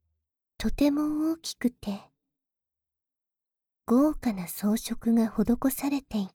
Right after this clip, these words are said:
て、とても綺麗です。その扉は、あなたの夢を叶えてくれます。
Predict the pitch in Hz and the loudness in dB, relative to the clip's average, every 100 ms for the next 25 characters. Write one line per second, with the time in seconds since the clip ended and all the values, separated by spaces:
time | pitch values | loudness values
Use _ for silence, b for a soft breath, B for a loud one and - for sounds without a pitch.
0 | - 190 185 _ _ _ _ _ _ _ | -10 -8 -8 _ _ _ _ _ _ _
1 | _ _ _ _ _ _ _ - 185 - | _ _ _ _ _ _ _ -8 -6 -2
2 | 220 247 - - 285 277 214 190 185 - | 0 0 -2 0 2 2 0 -8 -14 -16
3 | - _ _ _ _ _ _ _ _ _ | -20 _ _ _ _ _ _ _ _ _
4 | _ _ _ _ _ _ _ _ _ _ | _ _ _ _ _ _ _ _ _ _
5 | _ _ _ _ - - 190 208 - 220 | _ _ _ _ -12 -4 0 0 0 -2
6 | 226 220 226 - 226 - _ _ _ _ | 0 -2 -2 -4 -10 -12 _ _ _ _
7 | _ _ _ _ _ _ _ 196 208 277 | _ _ _ _ _ _ _ 2 4 4
8 | 285 294 254 185 185 185 233 208 - - | 2 -2 -2 -4 0 0 0 -2 -8 -12
9 | 180 214 277 - 240 - 208 185 - - | -4 -2 -2 -4 -12 -8 -6 -6 -8 -12
10 | - | -14